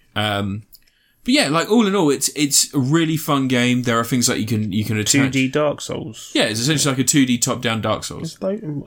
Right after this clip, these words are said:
Speaker 2: top down?
Speaker 1: Top down. Like a, like a, like a Zelda. Like a Minish Cap.
Speaker 2: What the hell's a Zelda?
Speaker 1: Like a, like a Link to the Past.
Speaker 2: Never heard of Link.
Speaker 1: Like a, like a Majora's Mask.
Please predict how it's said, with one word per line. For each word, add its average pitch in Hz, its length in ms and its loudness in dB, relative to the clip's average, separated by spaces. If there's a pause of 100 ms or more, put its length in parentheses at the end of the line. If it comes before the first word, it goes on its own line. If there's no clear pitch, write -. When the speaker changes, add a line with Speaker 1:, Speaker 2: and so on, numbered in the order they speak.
Speaker 2:
top - 240 -6
down? 127 400 -2 (200)
Speaker 1:
Top - 220 -8
down. 113 600 -4 (300)
Like 117 240 -4
a, 120 120 -2
like 110 420 -4
a, 92 400 -4
like 101 260 -6
a 107 100 -2
Zelda. 110 440 -2 (400)
Like 117 140 -8
a 110 60 -4
Minish 113 520 -4
Cap. - 320 -18 (480)
Speaker 2:
What 147 200 -6
the 110 100 -4
hell's 160 260 0
a 170 80 -4
Zelda? 139 480 -2 (240)
Speaker 1:
Like 110 220 -4
a, 117 160 -2
like 92 220 -6
a 110 60 0
Link 110 420 0
to 139 100 -4
the 131 100 0
Past. 107 680 -4 (120)
Speaker 2:
Never 131 220 0
heard 113 180 2
of 127 440 -8
Link. 113 600 -6
Speaker 1:
Like 104 420 -4
a, 95 200 -4
like 95 320 -8
a 98 100 -4
Majora's 117 760 -2
Mask. - 540 0